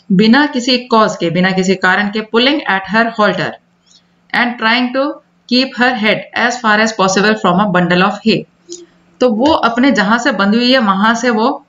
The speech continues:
उसको खींच के अपने आप को दूसरी तरफ खींच रही है।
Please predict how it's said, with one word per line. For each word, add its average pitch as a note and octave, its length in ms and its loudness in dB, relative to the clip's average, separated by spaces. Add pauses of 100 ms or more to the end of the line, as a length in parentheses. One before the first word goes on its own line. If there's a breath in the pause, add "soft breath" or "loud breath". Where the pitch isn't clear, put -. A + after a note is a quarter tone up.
उसको B3 240 0
खींच B3 400 0
के C4 120 -2
अपने B3 300 0
आप A3+ 200 0
को A#3+ 80 -6
दूसरी B3 380 -4
तरफ A3 320 -2
खींच F3 200 -2
रही D3+ 200 0
है। - 160 -6